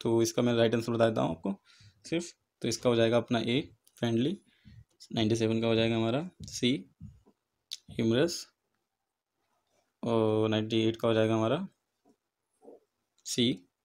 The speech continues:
डिप्रेस्ड, नाइंटी नाइन का हो जाएगा हमारा बी, ठीक है, शोड इंटेलिजेंस,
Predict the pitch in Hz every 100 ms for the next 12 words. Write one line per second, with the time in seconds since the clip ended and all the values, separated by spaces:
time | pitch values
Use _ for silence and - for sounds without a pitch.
0 | _ _ _ _ _ - 110 113 127 -
1 | - - _ _ _ _ _ _ _ _
2 | - 117 110 117 113 117 113 117 117 117
3 | 147 196 _ _ _ _ _ _ _ 117
4 | 113 117 190 - - - _ _ _ _
5 | _ _ _ _ _ _ _ _ _ _
6 | - _ _ _ - 135 - 117 113 110
7 | 110 113 151 -